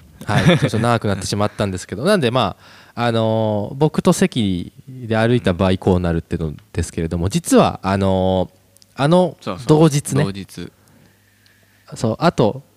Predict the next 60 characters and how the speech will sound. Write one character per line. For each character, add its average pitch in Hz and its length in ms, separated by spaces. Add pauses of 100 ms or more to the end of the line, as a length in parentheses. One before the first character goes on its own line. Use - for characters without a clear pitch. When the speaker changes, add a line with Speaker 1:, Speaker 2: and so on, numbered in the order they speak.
(100)
Speaker 1:
あ 156 100
と - 100
二 - 240
組、 95 360 (400)
同 156 220
時 156 160
に 156 100
あ 147 80
の、 135 340 (680)
富 147 100
山 131 200
県 113 260
内、 90 260 (680)
え 95 160
ー、 - 0
Speaker 2:
そ 87 80
う - 20
そ - 0
う 87 40
そ 92 100
う。 - 40
Speaker 1:
ロ 107 60
ケ 87 180
し - 80
て、 69 240
Speaker 2:
そ 87 160
う - 20
な 73 80
ん - 40
で - 60
す - 80
よ - 120
ね。 95 180
Speaker 1:
Vlog 113 520
を 104 60
ね、 104 320
Speaker 2:
う - 20
ん。 - 60
Speaker 1:
実 127 240
は 120 60
撮 107 300
影 120 160
し - 100
て 120 340 (600)
あ 131 100
る 123 120
の 92 140
で、 90 280 (240)
今 240 240
後 226 100
ね、 226 200 (140)
あ 214 140
の 92 440
ー、 98 40
Speaker 2:
う - 40
ん。 80 180
Speaker 1:
編 123 200
集 113 200
し - 80
て、 - 260